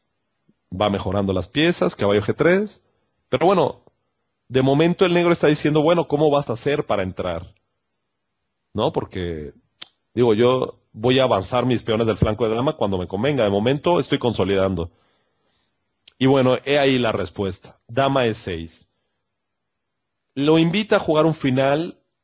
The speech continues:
que es un final totalmente desesperado. Sí, aquí el negro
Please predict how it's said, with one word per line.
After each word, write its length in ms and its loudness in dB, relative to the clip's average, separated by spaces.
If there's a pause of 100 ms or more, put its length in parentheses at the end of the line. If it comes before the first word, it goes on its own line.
que 120 0
es 80 0
un 100 -2
final 320 -2
totalmente 540 -2
desesperado. 720 -4 (1080)
Sí, 260 0
aquí 440 0
el 80 2
negro 440 2